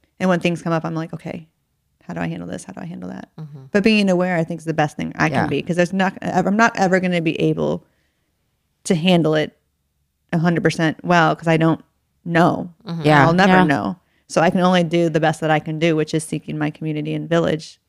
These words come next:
Speaker 1: to help me with
Speaker 3: Yeah.
Speaker 1: the parts that I can't do.
Speaker 3: And I don't, I don't want this to come off as a criticism, 'cause I think you are fully open to whatever ethnicity you got.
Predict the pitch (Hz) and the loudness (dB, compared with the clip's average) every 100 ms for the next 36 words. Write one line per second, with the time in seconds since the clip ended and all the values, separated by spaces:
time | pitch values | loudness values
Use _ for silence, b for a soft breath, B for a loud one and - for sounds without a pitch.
0 | _ 165 175 - 156 147 - 165 160 156 | _ 0 2 2 0 0 0 0 0 0
1 | 156 151 - 165 - 175 - 180 _ _ | -2 -4 -4 -10 -4 -2 -2 -6 _ _
2 | _ b b 180 202 208 - _ - 220 | _ b b 2 4 4 0 _ 2 4
3 | 196 196 175 185 175 160 156 143 - 156 | 4 2 -2 0 4 4 4 0 2 2
4 | 147 139 135 139 135 151 156 135 - 147 | 2 0 0 0 -2 -2 -2 -2 0 0
5 | 139 - 135 131 123 139 - 131 131 175 | 0 0 0 2 0 -2 0 2 6 6
6 | 165 147 139 135 139 127 135 131 - | 6 4 2 -2 -4 0 2 2 0